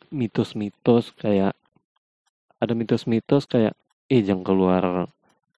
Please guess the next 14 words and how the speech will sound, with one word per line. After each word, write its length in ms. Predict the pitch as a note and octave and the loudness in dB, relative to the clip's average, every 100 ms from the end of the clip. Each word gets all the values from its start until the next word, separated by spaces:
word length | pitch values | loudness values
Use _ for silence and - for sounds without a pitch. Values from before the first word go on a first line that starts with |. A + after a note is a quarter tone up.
| _ | _
maghrib-maghrib." 720 | G#2+ F#2 G2+ - A2+ A2 G#2+ - _ _ _ _ _ _ _ _ _ _ _ _ _ _ _ _ _ _ _ | -8 -4 -6 -4 -6 -6 -10 -10 _ _ _ _ _ _ _ _ _ _ _ _ _ _ _ _ _ _ _
Kalau 480 | - F#2+ F#2 F#2 F2+ | -4 0 2 2 0
for 240 | - G2+ G2+ | 2 2 4
anak-anak 480 | G2+ - A2+ G#2+ | 2 0 0 0
ya. 240 | - G2 G2 _ _ _ _ _ _ _ _ - | -4 -10 -10 _ _ _ _ _ _ _ _ -8
Yang 160 | G#2 G2 | -6 0
biasa 220 | G#2 G2+ C3 | 0 2 0
tuh 80 | D3 | 2
orang 160 | D3+ D#3 | 0 -2
masih 240 | - - | -4 -2
kecil 240 | - D#3+ | 0 0
tuh 160 | D3+ D3+ | 2 2
hari 80 | C#3+ | 2
itu. 160 | C3 | 0